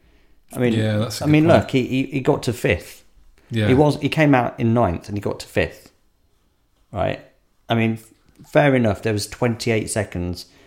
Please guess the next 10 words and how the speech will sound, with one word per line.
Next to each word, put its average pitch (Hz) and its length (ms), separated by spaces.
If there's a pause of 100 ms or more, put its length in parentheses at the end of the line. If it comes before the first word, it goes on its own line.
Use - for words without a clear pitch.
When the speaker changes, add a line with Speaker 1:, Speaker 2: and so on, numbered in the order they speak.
(160)
Speaker 1:
between 101 440
him 110 260
and 101 120
Perez. - 520 (800)
But 127 460
at 120 120
the 123 80
speed 143 540
that - 200
he, 117 180